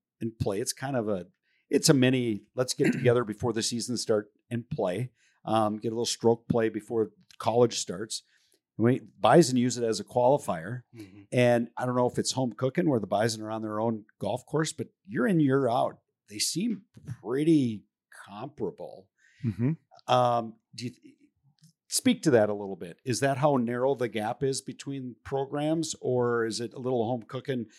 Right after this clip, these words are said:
Speaker 1: maybe the advantage? I know the Gophers, for whatever reason, won't give Coach Kennedy and the, and the
Speaker 2: <clears throat>
Speaker 1: Bison an opportunity to come down and play in their
Speaker 2: They do now.
Speaker 1: Invitational.
Speaker 2: This will be the first year.
Speaker 1: Oh, they are coming down
Speaker 3: They are
Speaker 1: to play?
Speaker 2: I don't know if it, they're going to Minnesota's invite, but they're playing in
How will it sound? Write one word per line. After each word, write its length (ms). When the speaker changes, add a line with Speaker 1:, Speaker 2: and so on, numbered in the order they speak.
Speaker 1:
maybe 260
the 60
advantage? 640
I 60
know 120
the 80
Gophers, 500
for 120
whatever 380
reason, 320
won't 220
give 280
Coach 260
Kennedy 360
and 120
the, 120
and 160
the 60
Speaker 2:
<clears throat> 40
Speaker 1:
Bison 340
an 60
opportunity 360
to 80
come 120
down 140
and 100
play 200
in 80
their 100
Speaker 2:
They 140
do 180
now. 260
Speaker 1:
Invitational. 60
Speaker 2:
This 180
will 60
be 120
the 100
first 320
year. 240
Speaker 1:
Oh, 80
they 140
are 140
coming 220
down 120
Speaker 3:
They 40
are 100
Speaker 1:
to 60
play? 200
Speaker 2:
I 140
don't 160
know 140
if 100
it, 140
they're 140
going 280
to 460
Minnesota's 600
invite, 460
but 200
they're 200
playing 380
in 380